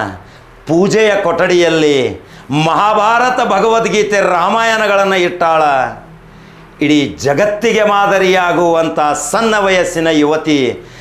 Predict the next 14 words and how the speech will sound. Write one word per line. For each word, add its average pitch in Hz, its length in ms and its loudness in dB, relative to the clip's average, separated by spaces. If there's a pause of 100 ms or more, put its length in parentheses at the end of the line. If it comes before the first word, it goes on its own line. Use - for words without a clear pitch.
(160)
ಯಾವ 151 460 0
ರೀತಿ 220 420 0
ಸಮಾಜ 185 440 -2
ಸೇವೆ 165 400 0
ಮಾಡಾಕತ್ತಾಳ 151 680 0
ಅನ್ನೋದು 139 340 -2
ಹೇಳಬೇಕಲ್ರಿ? 120 920 -2 (340)
ಖಡಕ 123 280 -2
ಜವಾರಿ 120 420 0
ಕಾಕ, 117 300 -2 (120)
ಏನು 117 420 0
ಹೆಸರು 117 260 0
ಹೇಳೋ 120 320 2
ಮಾರಾಯ, 117 400 0